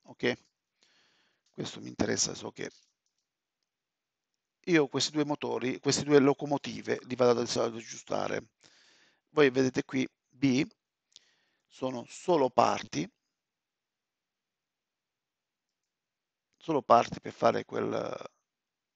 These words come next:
E questi sono lavori fatti nel duemilaquattordici, eh. E questi sono gli assiemi. Allora, io cosa faccio?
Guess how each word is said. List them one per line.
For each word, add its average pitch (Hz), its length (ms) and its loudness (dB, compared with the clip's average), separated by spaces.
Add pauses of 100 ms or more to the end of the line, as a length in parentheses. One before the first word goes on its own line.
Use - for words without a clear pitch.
(920)
E 156 100 -8
questi - 240 -2
sono 123 160 -8
lavori 127 280 2
fatti - 280 -2
nel 113 100 -14
duemilaquattordici, 123 840 -4
eh. 139 140 -4 (2500)
E - 120 6
questi 127 360 2
sono 123 440 -6
gli 131 140 4
assiemi. 117 600 2 (4000)
Allora, 135 440 8 (160)
io 180 140 0
cosa 160 240 0
faccio? 113 520 -8